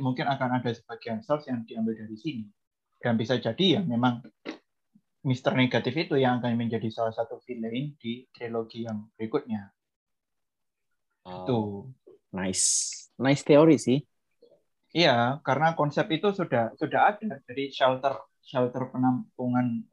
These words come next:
Speaker 1: orang-orang tersebut yang namanya Fizz itu.
Speaker 2: Itu juga
Speaker 1: Dan
Speaker 2: ada
Speaker 1: ini
Speaker 2: di
Speaker 1: untuk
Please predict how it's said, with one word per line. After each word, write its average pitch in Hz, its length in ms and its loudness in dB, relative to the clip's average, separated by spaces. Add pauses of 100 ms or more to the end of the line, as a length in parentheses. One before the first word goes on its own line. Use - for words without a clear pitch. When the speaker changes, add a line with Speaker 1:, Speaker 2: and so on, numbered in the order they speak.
Speaker 1:
orang-orang 120 480 0
tersebut 127 480 -8
yang 113 160 0
namanya 113 400 0
Fizz 113 320 -12
itu. 110 160 -18 (2250)
Speaker 2:
Itu 170 160 8
juga 180 160 12
Speaker 1:
Dan 160 200 10
Speaker 2:
ada 175 120 4
Speaker 1:
ini 175 80 2
Speaker 2:
di 175 80 2
Speaker 1:
untuk 160 300 4